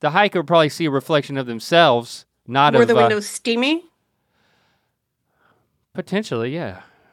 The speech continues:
Speaker 1: It wa-, it was early on though, in the, in the festivities.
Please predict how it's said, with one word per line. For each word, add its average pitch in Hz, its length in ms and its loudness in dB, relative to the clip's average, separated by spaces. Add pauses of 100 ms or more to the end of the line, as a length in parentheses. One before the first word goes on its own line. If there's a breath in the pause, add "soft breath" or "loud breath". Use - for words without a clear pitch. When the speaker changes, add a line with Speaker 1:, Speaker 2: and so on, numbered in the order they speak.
(600 soft breath)
Speaker 1:
It 233 60 -8
wa-, 262 100 -6
it 294 120 -6
was 330 120 -2
early 156 280 4
on 110 260 0
though, 85 260 -18 (560)
in 120 160 -6
the, 113 160 -6
in 117 160 -6
the 101 80 -6
festivities. 95 880 -10